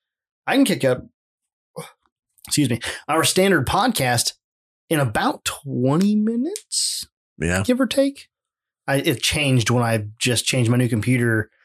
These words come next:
Speaker 1: I lost my podcast setting. I'm very upset about that. I have to figure out how to transfer it over. Apparently, I made a c-, podcast preset,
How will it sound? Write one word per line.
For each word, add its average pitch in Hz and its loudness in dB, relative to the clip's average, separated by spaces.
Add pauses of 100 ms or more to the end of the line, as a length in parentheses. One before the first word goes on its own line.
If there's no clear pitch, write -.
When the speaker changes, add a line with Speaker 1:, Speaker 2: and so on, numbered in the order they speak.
(140)
Speaker 1:
I 110 -2
lost 110 0
my 107 -2
podcast 113 -4
setting. 98 -2
I'm 104 -4
very 110 0
upset - -4
about - -10
that. - -6 (1200)
I 123 -2
have 117 0
to 110 -4
figure 123 0
out 107 -2
how 113 -2
to 104 -2
transfer 113 -2
it 107 -2
over. 90 -2 (400)
Apparently, 151 0
I 127 0
made 127 2
a - -4
c-, - -8
podcast 120 -2
preset, 139 0